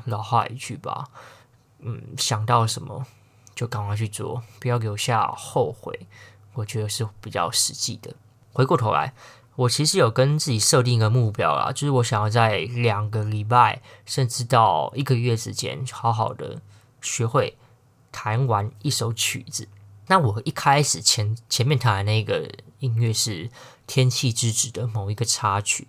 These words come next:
我也是看 YouTube 有一个人在弹，我觉得蛮好听的，我就看了他的谱来，自己来学一下。所以我给自己的目标就是能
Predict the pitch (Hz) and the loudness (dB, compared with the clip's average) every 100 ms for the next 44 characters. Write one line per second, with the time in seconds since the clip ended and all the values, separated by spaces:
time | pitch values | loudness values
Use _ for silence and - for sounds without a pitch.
0 | - 139 139 143 160 123 117 107 110 120 | -2 0 2 0 2 4 4 2 0 0
1 | 120 123 107 107 107 107 - - - 117 | -2 -6 -4 -8 -6 -6 -6 -10 -12 -12
2 | 131 117 - - - 123 107 117 110 110 | -8 -8 -6 -10 -10 -8 -4 -2 0 0
3 | - - - - - - - - - 107 | -4 -8 -12 -10 -12 -14 -20 -18 -6 -2
4 | 120 110 - 135 104 104 110 107 - - | 2 2 2 0 0 2 2 2 -2 -8
5 | - 80 78 76 - - - - _ - | -4 -4 -4 -4 -8 -16 -20 -20 _ -12
6 | - 123 113 78 71 67 135 - _ _ | -4 -4 -4 -6 -8 -8 -10 -12 _ _
7 | - - - 113 131 120 - 127 - _ | -8 -4 -2 -2 0 0 2 2 0 _
8 | _ - - - 185 160 120 110 151 120 | _ -20 -20 -2 0 4 4 4 4 4
9 | 127 123 117 120 113 117 110 101 104 127 | 4 4 4 4 2 2 2 0 0 -2